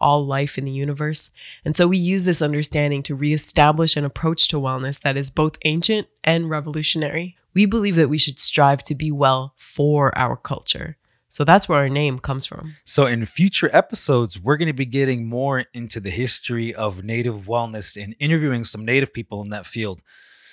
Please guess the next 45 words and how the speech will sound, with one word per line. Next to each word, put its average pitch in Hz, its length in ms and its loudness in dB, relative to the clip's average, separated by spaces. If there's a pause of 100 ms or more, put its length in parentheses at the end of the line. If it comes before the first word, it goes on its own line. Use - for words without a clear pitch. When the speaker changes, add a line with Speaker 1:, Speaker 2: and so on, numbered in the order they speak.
(140)
Speaker 2:
See, 139 120 0
the 127 80 4
broader 160 580 4
Native 135 360 0
wellness 143 460 0
movement 123 520 -6
in 110 160 -10
Native 139 320 0
country 117 380 -6
has 113 140 -2
already 120 200 0
been 107 160 -8
happening 107 500 -6
for 110 160 -10
a 95 40 -10
few 113 180 -8
decades 101 480 -6
now 92 280 -12 (320)
and 98 140 -8
has 104 160 -2
largely 113 320 0
been 104 160 -12
focused 117 460 -4
on 107 120 -6
addressing 107 520 -4
historical 107 520 -2
trauma 110 380 -4
while 101 180 -6
utilizing 107 540 -8
Indigenous 104 440 -8
healing 117 260 -8
practices 104 540 -6
to 101 100 -16
heal 113 180 -10
from 95 220 -14
things 101 320 -12
like 92 240 -10 (240)
substance 107 500 -2
abuse, 98 540 -8 (340)
alcohol 101 320 -4
abuse, 101 320 -6
domestic 104 400 -6
violence, 101 500 -6
and 92 120 -8
suicide. 101 580 -4